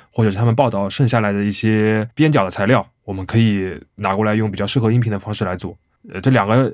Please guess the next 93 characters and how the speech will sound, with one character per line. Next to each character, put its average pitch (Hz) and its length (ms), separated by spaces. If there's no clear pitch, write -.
加 147 140
在 147 60
一 135 60
起 120 100
就 113 100
会 113 260
使 - 160
得 101 80
选 101 200
题 98 180
比 95 140
较 98 340
分 131 280
散。 87 240
我 - 200
觉 135 80
得 208 60
分 233 120
散 127 240
不 214 100
一 - 20
定 233 140
是 196 60
件 196 100
好 95 160
事 170 140
啊， 110 80
只 113 120
是 180 120
我 175 120
们 107 140
就 139 80
是 131 220
自 151 120
然 139 120
而 127 80
然 127 120
就 135 120
变 170 120
成 120 60
这 110 80
个 104 80
样 90 160
子。 - 160
包 170 100
括 190 140
因 165 80
为 165 80
有 143 80
小 131 140
历 123 120
史， 101 240
然 95 140
后 107 60
我 113 60
们 107 120
选 101 180
的 101 80
也 101 80
不 95 120
是 101 80
那 123 100
种 98 220
特 - 120
别、 101 400
呃， 78 160
为 101 160
人 117 160
所 107 180
熟 107 160
知 104 140
的 131 100
一 104 60
些 101 180
话 98 240
题， 90 440
那 107 100
相 120 160
对 117 80
来 101 80
说 110 100
看 120 160
上 107 80
去 101 80
会 107 120
更 120 120
加 95 320
就 95 140
是 - 340
分 113 200
散 101 220
一 80 40
点。 - 220